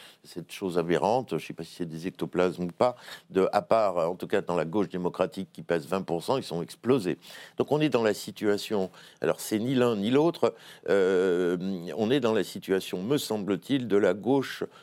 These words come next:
euh, entre dix-neuf cent cinquante-neuf et dix-neuf cent soixante-quatre, c'est-à-dire l'arrivée de De Gaulle au pouvoir, a explosé le champ politique et il y a un parti, euh,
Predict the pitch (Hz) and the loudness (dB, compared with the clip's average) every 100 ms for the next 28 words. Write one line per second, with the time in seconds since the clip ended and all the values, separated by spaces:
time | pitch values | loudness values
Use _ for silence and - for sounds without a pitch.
0 | - _ - 95 95 87 101 90 90 82 | -20 _ 2 4 4 4 2 -2 -8 -12
1 | 107 117 - 110 98 98 98 107 101 90 | -2 -2 0 -2 0 0 0 2 0 2
2 | 87 87 90 - 87 - 120 113 98 98 | -4 -2 -4 -4 -10 -6 -4 -2 -2 -6
3 | - 139 127 - - - _ - - _ | 2 2 2 -8 -20 -20 _ -20 -20 _
4 | - 82 85 110 104 98 107 113 104 104 | -4 0 0 2 2 4 2 0 0 2
5 | 104 92 85 82 85 76 80 82 92 101 | 2 0 -2 0 0 0 -2 -4 -2 0
6 | 82 71 98 117 110 - 90 - - - | -2 -4 0 2 2 2 0 -2 -12 -20
7 | _ _ _ _ _ 143 - - 117 98 | _ _ _ _ _ -2 -2 -4 -2 0
8 | 95 95 90 80 82 85 - 123 131 - | -2 0 -4 -2 -2 -2 -2 -2 -2 -6
9 | _ 95 92 90 - - - _ 92 92 | _ 0 4 2 0 -8 -20 _ -4 0
10 | 101 - _ - 95 - _ _ _ _ | 0 -2 _ -12 -12 -12 _ _ _ _
11 | 87 80 | -2 0